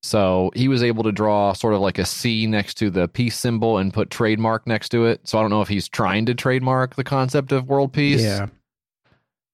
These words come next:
Speaker 1: So I don't know what's, um, I don't know what's going on here necessarily. Um, he says he comes in peace. That's kinda cool, alien style. Um,
Speaker 2: This, uh, this,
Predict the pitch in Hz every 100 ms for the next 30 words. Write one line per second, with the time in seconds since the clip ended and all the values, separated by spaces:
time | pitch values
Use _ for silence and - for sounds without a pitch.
0 | _ _ _ _ _ _ _ - 240 254
1 | 226 175 143 127 - 135 123 117 110 107
2 | 107 - _ _ _ _ _ _ _ 151
3 | 175 156 131 - 120 113 107 107 110 110
4 | 104 92 _ _ _ - - 139 120 117
5 | 113 107 107 - 113 107 98 92 92 107
6 | 113 - - 92 92 92 90 82 85 85
7 | - _ _ _ _ _ _ _ - 104
8 | 107 110 98 110 104 101 92 95 82 104
9 | - 98 - 85 - 82 76 87 - 80
10 | 78 78 - 78 76 87 98 _ _ -
11 | 92 92 92 92 - _ _ _ - 147
12 | 180 143 135 175